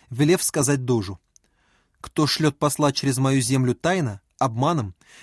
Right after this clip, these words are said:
не спросив дозволения, тот нарушает уставы чести». Дож и сенат,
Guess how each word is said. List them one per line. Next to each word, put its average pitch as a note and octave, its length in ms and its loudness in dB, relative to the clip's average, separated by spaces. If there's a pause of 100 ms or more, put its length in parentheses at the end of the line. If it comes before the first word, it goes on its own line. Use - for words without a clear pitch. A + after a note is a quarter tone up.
не D#3+ 180 4
спросив E3+ 420 0
дозволения, C#3+ 600 2
тот - 240 0
нарушает D#3 520 2
уставы C3+ 380 -2
чести». - 440 -8 (1120)
Дож C3 380 0
и C#3+ 80 -2
сенат, F3+ 420 -2